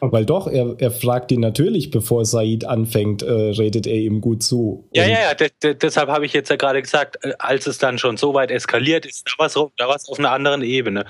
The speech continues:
Speaker 3: Vorher, meine ich, also b-, man, man kann sich ja, bevor man sich dazu entscheidet, jemanden irgendwo <laughs> festzubinden und zu foltern,
Speaker 1: Richtig.
Speaker 3: äh,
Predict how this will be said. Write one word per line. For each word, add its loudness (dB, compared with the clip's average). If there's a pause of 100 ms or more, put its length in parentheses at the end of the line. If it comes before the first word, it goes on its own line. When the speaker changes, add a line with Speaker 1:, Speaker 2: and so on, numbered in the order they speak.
(360)
Speaker 3:
Vorher, 0
meine -2
ich, -8
also -2
b-, -8 (600)
man, -2
man 0
kann 0
sich -2
ja, 2
bevor 0
man 0
sich -4
dazu -4
entscheidet, 0
jemanden -2
irgendwo 0
<laughs> -2
festzubinden 0
und -2
zu -2
foltern, 0 (300)
Speaker 1:
Richtig. -6
Speaker 3:
äh, 2